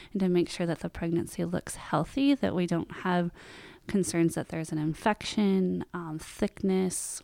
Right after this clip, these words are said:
within that tissue. Those are things that we're looking for. Initially, early in the pregnancy, if we were to look at her pregnancy transabdominally, we wouldn't see anything because that pregnancy isn't far enough along in gestation.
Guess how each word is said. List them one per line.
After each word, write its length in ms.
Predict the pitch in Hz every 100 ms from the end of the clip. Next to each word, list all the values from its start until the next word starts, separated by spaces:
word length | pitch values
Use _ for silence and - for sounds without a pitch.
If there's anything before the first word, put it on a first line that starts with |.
| _
within 400 | 180 - 180 180
that 180 | 180 -
tissue. 460 | - 180 - 180
Those 180 | 175 170
are 120 | 175
things 300 | 175 175 170
that 140 | 175 -
we're 140 | 175
looking 380 | 170 - 247 254
for. 300 | - 285 330 - - - - - _ _
Initially, 580 | - 220 254 - 226 202
early 260 | - 190 196
in 80 | 190
the 80 |
pregnancy, 680 | 185 190 190 226 339 311 -
if 160 | - 196
we 140 | 190
were 140 | 196 208
to 160 | -
look 260 | 196 180 -
at 120 | -
her 120 | 190
pregnancy 540 | 190 190 185 175 - 196
transabdominally, 920 | - 185 180 170 170 165 202 254 285
we 120 | 220
wouldn't 260 | 190 190 -
see 200 | - 190
anything 460 | 160 170 - 165
because 340 | 170 170 185 180
that 200 | 185 -
pregnancy 460 | - 185 180 190
isn't 280 | 170 170 -
far 240 | - 175 165
enough 280 | 175 170
along 320 | 165 170 165 175
in 160 | 170
gestation. 840 | 165 160 - 196 151 - - 175